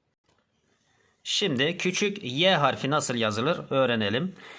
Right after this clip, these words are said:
Kılavuz çizgi aralıklarının alt aralığına yazıyoruz. Noktalı çizgilerin üzerinden giderek elimizi alıştıralım. Bir hareket ile elimizi kaldırmadan bu şekilde Y harfini yazıyoruz. Y diye okuyoruz.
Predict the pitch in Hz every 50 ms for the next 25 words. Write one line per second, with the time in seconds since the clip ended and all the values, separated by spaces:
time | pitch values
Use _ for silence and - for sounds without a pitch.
0 | - - _ - - 185 196 196 196 202 202 196 202 - 214 190 175 208 202 175
1 | 151 139 123 117 - 131 120 120 123 143 165 185 - 170 185 196 196 196 185 143
2 | 135 135 127 120 117 113 113 110 107 101 101 101 98 101 98 101 135 170 170 -
3 | - - 127 139 151 170 170 - 185 185 190 185 - 151 135 135 139 135 131 123
4 | 123 123 117 113 120 117 113 110 110 107 104 104 110 123 143 139 135 151 170 165
5 | - 151 139 127 120 123 127 156 147 131 117 113 107 - - 117 110 104 98 120
6 | 147 160 - - - _ - - - _ - 135 190 226 196 139 135 120 117 104
7 | 104 - 104 101 101 98 104 117 127 131 131 127 135 110 - 127 127 123 127 127
8 | 117 107 98 107 104 143 180 185 - 113 - - 107 104 107 117 131 160 185 175
9 | - - - - - - - - - - 110 113 147 175 175 143 131 117 107 110
10 | - 113 123 147 165 156 127 127 123 113 107 113 107 98 98 95 - - - -
11 | - _ _ _ _ - 107 104 110 135 165 170 165 139 104 110 117 135 160 -
12 | 113 104 107 - 120 104 95 92 90 95 -